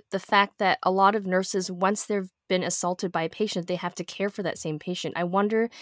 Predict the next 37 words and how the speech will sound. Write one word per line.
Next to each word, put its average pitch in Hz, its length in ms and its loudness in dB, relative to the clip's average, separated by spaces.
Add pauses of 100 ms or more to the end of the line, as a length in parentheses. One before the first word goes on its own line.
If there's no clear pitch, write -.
(180)
if 190 160 -4
they 196 140 -2
could 196 160 -4
have 185 180 -2
more 190 140 -2
s-, - 180 -6 (120)
creative 185 260 -4
strategies, 185 560 -4
such - 400 -6
as 165 240 -2 (340)
using 185 280 -2
float - 320 -4
pool 175 160 -4
nurses. - 560 -10
If 170 200 -2
we 196 100 -4
have 190 280 -2
float - 300 -2
pool 208 160 -4
nurses 160 400 -2
that - 180 -2
could 175 300 -2 (280)
take - 280 -4
over 190 260 -2
care 185 240 -4
of 175 80 -2
that 175 160 -4
patient, - 420 -4
so 170 160 -4
this 170 220 -4
poor 196 260 -4
nurse 180 300 0
could 165 300 -6
either 175 340 -4
go, 170 320 -2
you 180 100 -4
know, 165 220 -2